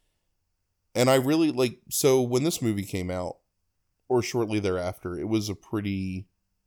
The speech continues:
pretty big, popular movie with people that were potheads, mostly. Like, most of the people I knew that loved this movie were super into, like, weed.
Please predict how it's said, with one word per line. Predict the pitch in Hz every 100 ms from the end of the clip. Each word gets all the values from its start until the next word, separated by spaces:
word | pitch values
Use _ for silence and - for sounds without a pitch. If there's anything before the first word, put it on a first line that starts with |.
| _ _ _ _ _ _ _ _ _ _ _ _ _ _ _ _ _ _ -
pretty | 170 170
big, | 107 92 101 98 98 92 101 _
popular | - 101 107 92
movie | 90 90 90 92 90 92 - _
with | 98 101
people | - 98 92
that | 92 82
were | 92 90 87 90 - _ _ _ _ _ _ _ _ _ _ _ _
potheads, | - 120 110 104 101 104 -
mostly. | 92 98 98 101 95 95 - _
Like, | - 98
most | 107 107
of | 101
the | 98
people | 101 98
I |
knew | 95 95
that | 90
loved | 87 90
this | 95 -
movie | 95 90 92 87
were | 90 90 92 90
super | - 104 92 95
into, | 90 87
like, | 87 90
weed. | 90 92 92 95